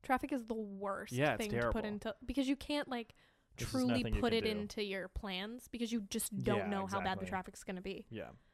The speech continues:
Speaker 1: But,
Speaker 2: S-
Speaker 1: like, once you live in a place long enough, you know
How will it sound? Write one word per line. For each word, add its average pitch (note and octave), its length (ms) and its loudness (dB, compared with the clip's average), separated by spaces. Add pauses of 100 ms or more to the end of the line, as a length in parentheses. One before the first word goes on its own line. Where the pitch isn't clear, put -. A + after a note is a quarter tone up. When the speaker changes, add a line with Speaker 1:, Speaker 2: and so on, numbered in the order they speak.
(220)
Speaker 1:
But, B3 80 6
Speaker 2:
S- A#3+ 60 6
Speaker 1:
like, G#3+ 320 2 (320)
once C#4 200 4
you D4 100 6
live G#3 160 2
in G#3 80 0
a - 20 -2
place A3+ 240 0
long A3+ 180 0
enough, A3+ 360 -2 (160)
you A3 140 2
know G3 480 2